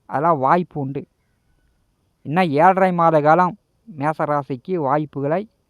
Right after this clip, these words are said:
சனி பகவான் வந்து கொடுக்கிறார். இதை வந்து நீங்கள் பயன்படுத்தி கொள்ளணும். இறைவன் கொடுத்தாலும் கொடுக்கவில்லை என்றாலும் ஒம்பது நவகிரகங்களும் மேசராசிக்கு அழுத்தம் கொடுத்தாலும் அதையெல்லாம் தாங்கும்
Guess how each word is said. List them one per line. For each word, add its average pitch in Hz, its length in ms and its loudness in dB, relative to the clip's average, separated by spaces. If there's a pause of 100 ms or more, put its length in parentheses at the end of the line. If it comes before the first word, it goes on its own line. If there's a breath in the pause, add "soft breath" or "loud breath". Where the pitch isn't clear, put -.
சனி 139 160 -8
பகவான் 156 200 -4
வந்து 156 160 -8
கொடுக்கிறார். 127 360 -8 (720)
இதை 147 160 -2
வந்து 165 220 -2
நீங்கள் 156 300 -4
பயன்படுத்தி 147 400 -6
கொள்ளணும். 123 280 -12 (920)
இறைவன் 214 580 4
கொடுத்தாலும் 190 640 2
கொடுக்கவில்லை 185 560 -2
என்றாலும் 156 440 -2 (840)
ஒம்பது 196 520 2 (100)
நவகிரகங்களும் 170 640 -2 (1200)
மேசராசிக்கு 175 840 0
அழுத்தம் 165 420 -2
கொடுத்தாலும் 143 540 -6 (760)
அதையெல்லாம் 151 520 -2 (160)
தாங்கும் 190 560 -2